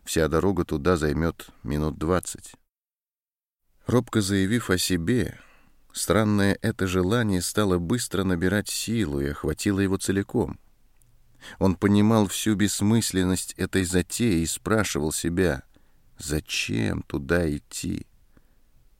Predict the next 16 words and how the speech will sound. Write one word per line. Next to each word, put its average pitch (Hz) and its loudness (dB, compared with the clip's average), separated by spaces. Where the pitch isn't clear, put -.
Но 82 0
робкий 104 -2
голос 98 0
сомнения 92 0
скоро 98 -4
умолк, 98 0
побеждённый 76 0
желанием. 76 -2
Антон 135 0
ещё 120 0
колебался, 110 2
но 73 0
уже 78 0
знал, 85 2
что - -8
долго 92 0